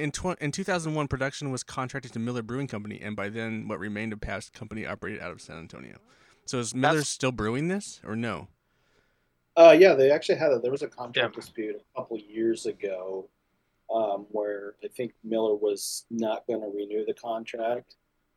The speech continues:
Speaker 3: and I, th-, I, I, everyone Google it,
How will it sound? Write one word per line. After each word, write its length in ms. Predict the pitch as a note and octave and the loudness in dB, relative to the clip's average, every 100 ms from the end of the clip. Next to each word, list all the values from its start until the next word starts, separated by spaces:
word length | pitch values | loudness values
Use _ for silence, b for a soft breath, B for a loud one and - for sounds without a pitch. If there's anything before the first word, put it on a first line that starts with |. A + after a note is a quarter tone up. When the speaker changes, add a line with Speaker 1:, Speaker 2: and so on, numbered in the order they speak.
| A2 | -6
Speaker 3:
and 300 | A2 G#2+ G2 | -4 -4 -8
I, 80 | - - - - _ _ - - _ _ _ _ _ - | -20 -20 -20 -20 _ _ -20 -20 _ _ _ _ _ -20
th-, 100 | A2 _ _ _ _ _ _ _ _ _ G3+ | -20 _ _ _ _ _ _ _ _ _ -2
I, 840 | F#3+ C3+ - _ _ _ _ _ B2 | 2 2 0 _ _ _ _ _ 0
I, 160 | A2+ - _ _ _ _ _ _ _ _ _ - | 0 -2 _ _ _ _ _ _ _ _ _ 0
everyone 340 | C3+ C#3 C3+ | 4 6 4
Google 360 | A#2+ B2+ B2 B2 | 8 8 10 6
it, 140 | B2 | 6